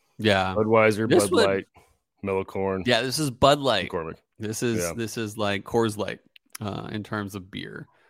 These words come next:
Speaker 1: But it's, it, like, I can drink Coors Light. It's not crap to me. Um, it's just not great to me.
Speaker 2: In the
Speaker 1: Like,
Speaker 2: right,
Speaker 1: it's
Speaker 2: in the
Speaker 1: not,
Speaker 2: right
Speaker 1: like
Speaker 2: setting, you can,
Speaker 1: Yeah.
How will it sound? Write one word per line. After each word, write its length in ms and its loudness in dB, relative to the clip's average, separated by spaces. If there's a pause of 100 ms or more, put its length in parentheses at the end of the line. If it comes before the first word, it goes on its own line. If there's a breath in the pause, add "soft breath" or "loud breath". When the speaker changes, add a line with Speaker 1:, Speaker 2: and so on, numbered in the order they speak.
(580)
Speaker 1:
But 140 2
it's, 280 -6 (100)
it, 200 -6
like, 180 2
I 100 6
can 180 -2
drink 280 0
Coors 300 -2
Light. 220 -14 (360)
It's 220 -4
not 280 0
crap 360 4
to 100 -8
me. 240 -12 (880 soft breath)
Um, 640 -4
it's 220 -2
just 540 2
not 440 2 (480)
great 520 0
to 100 -4
me. 100 6
Speaker 2:
In 80 10
the 120 10
Speaker 1:
Like, 100 6
Speaker 2:
right, 120 8
Speaker 1:
it's 100 -4
Speaker 2:
in 60 2
the 160 6
Speaker 1:
not, 60 2
Speaker 2:
right 140 8
Speaker 1:
like 80 0
Speaker 2:
setting, 520 2
you 140 -2
can, 280 0
Speaker 1:
Yeah. 200 -2